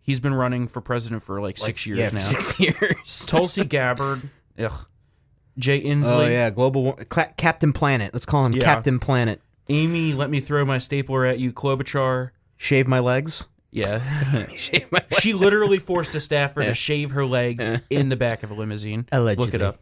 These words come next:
Speaker 1: Yeah,
Speaker 2: Yeah.
Speaker 1: no, not allegedly.
Speaker 2: Well, yeah, it's,
Speaker 1: Literally.
Speaker 2: it's also mocked in, uh, Veep. You're
Speaker 1: Yes,
Speaker 2: sure, yeah,
Speaker 1: it's
Speaker 2: yeah.
Speaker 1: literally a
Speaker 2: Yeah.
Speaker 1: skit in Veep because of it. Beto. Beto the Beta.
Speaker 2: Bob.
Speaker 1: Beto is a furry,
Speaker 2: Yeah.
Speaker 1: in
Speaker 2: Oh.
Speaker 1: case you didn't know. Tim Ryan,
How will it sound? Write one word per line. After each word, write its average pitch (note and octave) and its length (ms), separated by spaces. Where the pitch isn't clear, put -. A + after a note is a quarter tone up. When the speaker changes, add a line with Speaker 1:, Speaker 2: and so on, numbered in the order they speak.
Speaker 1:
Yeah, B2 160
Speaker 2:
Yeah. - 100
Speaker 1:
no, A#2 220
not B2+ 180
allegedly. A2 340
Speaker 2:
Well, B2+ 120
yeah, B2 140
it's, - 40
Speaker 1:
Literally. B2+ 200
Speaker 2:
it's - 100
also E3 260
mocked B2 300
in, G#2+ 200
uh, F#2+ 140
Veep. G#3 300
You're B2+ 100
Speaker 1:
Yes, A#2+ 180
Speaker 2:
sure, A2 80
yeah, F#2 140
Speaker 1:
it's G#2 200
Speaker 2:
yeah. A#2+ 60
Speaker 1:
literally C#3 340
a A#2+ 40
Speaker 2:
Yeah. A#2 40
Speaker 1:
skit - 340
in A#2 80
Veep G#2+ 280
because G#2 260
of G2 100
it. A2 160
Beto. C3+ 580
Beto G3+ 280
the A3 80
Beta. D3 480
Speaker 2:
Bob. G#2+ 580
Speaker 1:
Beto C#3 340
is B2 140
a A2 40
furry, A#2 440
Speaker 2:
Yeah. A2+ 240
Speaker 1:
in F2+ 80
Speaker 2:
Oh. F#2 80
Speaker 1:
case A2 200
you - 40
didn't G2 200
know. G2 200
Tim D#3+ 340
Ryan, A2+ 500